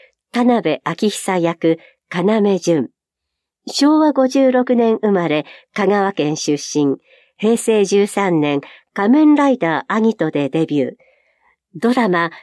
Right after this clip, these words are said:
フィクサー、東京エムイーアール、走る緊急救命室などに出演。主人公万太郎の恋敵となった元薩摩藩士の実業家、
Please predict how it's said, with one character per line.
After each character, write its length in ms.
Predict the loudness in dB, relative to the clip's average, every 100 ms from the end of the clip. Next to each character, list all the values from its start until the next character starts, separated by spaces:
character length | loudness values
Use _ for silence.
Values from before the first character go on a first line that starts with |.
| _
フ 180 | 0
ィ 60 | 0
ク 80 | 0
サ 440 | -6 -4 -4 -6
ー、 720 | -12 _ _ _ _ _ _
東 200 | 0 2
京 280 | 2 2 4
エ 120 | 2 2
ム 140 | 4
イ 260 | 4 4 4
ー 140 | 2
ア 40 | 0
ー 20 |
ル、 200 | -2 -2 -6 -12
走 360 | -8 -4 0 2
る 180 | 2 2
緊 300 | 2 2 2
急 280 | 2 0
救 260 | 2 2 2
命 220 | 2 0
室 420 | -2 -6 -4 -4 -2
な 140 | -4
ど 120 | -2 0
に 160 | -2
出 240 | -4 -6 -4
演。 300 | -2 -4 -12 _ _ _ _ _ _ _ _ _ _
主 200 | -6 -2
人 220 | 2 4 2
公 300 | 0 0 0
万 240 | 0 -2
太 180 | 0 0
郎 220 | 0 0
の 160 | 0 -2
恋 260 | 0 2 4 2
敵 260 | -2 -4
と 140 | -4 -2
な 120 | -2
っ 60 | -6
た 260 | -6 -8 -8 -20 -10
元 320 | -4 -2 -2
薩 60 | -2 -4 -4 0
摩 180 | 0 0
藩 240 | -2 -2
士 200 | -2 -2
の 200 | 0 -2
実 320 | -4 -4 0 2
業 220 | 2 0
家、 240 | -4 -8